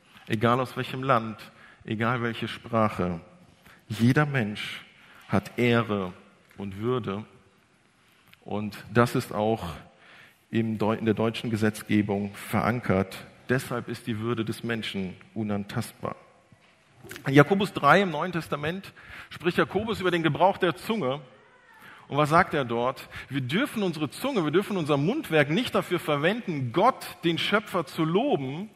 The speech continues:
und mit dem gleichen Werkzeug, mit der gleichen Zunge, den Menschen, und Jakobus betont, den Menschen, der nach dem Ebenbild Gottes erschaffen ist,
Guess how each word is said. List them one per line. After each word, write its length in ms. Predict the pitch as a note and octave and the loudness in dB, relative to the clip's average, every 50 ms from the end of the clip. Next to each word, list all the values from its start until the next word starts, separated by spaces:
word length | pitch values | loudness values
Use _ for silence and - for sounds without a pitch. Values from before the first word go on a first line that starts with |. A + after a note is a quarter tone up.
| - _ _ _ _ _ - - - _ | -20 _ _ _ _ _ -20 -20 -18 _
und 140 | - C3+ D3+ | -6 -2 -2
mit 140 | E3 D3+ | 0 0
dem 120 | E3 E3 D3+ | 0 0 4
gleichen 500 | D3 D#3 F#3 A#3+ C#4 - - G3+ D3+ B2+ | 6 8 8 8 6 4 -2 -2 0 2
Werkzeug, 420 | C3 B2 C3 - - - E3+ D#3 | 4 4 4 4 2 -2 -6 -6
mit 120 | E3+ D#3+ D#3 | -4 -2 -2
der 100 | D#3 C#3 | 0 4
gleichen 400 | C#3 D3+ F#3+ B3+ A#3+ - G3+ C3+ | 6 6 6 4 2 -2 -8 -8
Zunge, 440 | - - C#3 B2 B2+ C#3 E3+ G3+ - - - - - - | -8 -8 -8 -6 -6 -6 -6 -6 -8 -12 -16 -18 -16 4
den 300 | - D3 D3 C#3+ D3 F3 | 6 6 6 8 4 4
Menschen, 680 | A3+ D#4 E4+ E4+ D#4+ - - - C#3+ B2 C3 D#3+ G#3 C#4 C4+ - _ _ _ _ _ | 4 4 4 2 -2 -6 -8 -8 -8 -8 -8 -8 -10 -12 -14 -20 _ _ _ _ _
und 160 | - A#2 A2 - - | -12 -12 -12 -14 -6
Jakobus 440 | - A#2+ A#2 - - A3+ D4+ C#4 - | -4 -4 -2 -2 -4 -6 -6 -8 -10
betont, 600 | - - G3 - - - C#3+ B2 B2 C#3+ D3 - - - - - - - | -10 -12 -12 -10 -10 -8 -8 -8 -8 -10 -12 -16 -18 -18 -18 -18 -18 -2
den 280 | C3+ C#3 C#3 C3+ C#3 D3 | 0 2 2 2 0 -2
Menschen, 560 | F#3 A#3 C#4 D4 A#3 - - - C#3 C#3 B2+ | -2 -2 -4 -4 -8 -10 -10 -10 -8 -2 0
der 140 | - C#3 C#3 | 2 2 2
nach 260 | C#3+ D3+ E3 E3 - | 4 4 4 4 2
dem 300 | - - D#3+ D3 C#3+ C#3+ - | 0 0 0 0 0 -2 -2
Ebenbild 720 | - G#3 B3+ C4+ B3+ C4 B3 G#3+ G#3+ G#3+ G#3 F#3 D#3 C3 | 0 2 2 0 0 -4 -6 -4 -2 -2 -2 -4 -6 -6
Gottes 380 | A#2+ D#3+ F#3 - - F#3 F3 - | -4 -4 -4 -4 -6 -10 -10 -10
erschaffen 600 | - E3 D#3 - - G3 G3+ - - - A2 F2 | -10 -10 -8 -6 -6 -6 -6 -8 -8 -12 -10 -8
ist, 360 | F#2+ G2+ A2 - - - - | -8 -8 -8 -10 -12 -18 -20